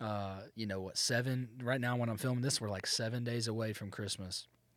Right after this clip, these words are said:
That's not true. We're three days away from Christmas and seven or eight days away from the end of the year. Sorry.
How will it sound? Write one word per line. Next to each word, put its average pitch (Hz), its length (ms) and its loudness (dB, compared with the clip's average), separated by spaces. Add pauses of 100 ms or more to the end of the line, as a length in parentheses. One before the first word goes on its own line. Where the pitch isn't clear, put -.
(480)
That's 165 160 6
not 98 160 0
true. 107 240 -4 (680)
We're 117 80 -2
three 139 320 4
days 120 240 6
away 110 180 2
from 107 140 -4
Christmas 107 500 0
and - 80 -2
seven 113 460 4
or 110 100 -4
eight 107 220 -4
days 110 200 2
away 107 140 -2
from 101 140 -6
the 101 80 -2
end 101 60 -2
of 98 60 -2
the 101 60 0
year. 92 160 2
Sorry. 90 360 -2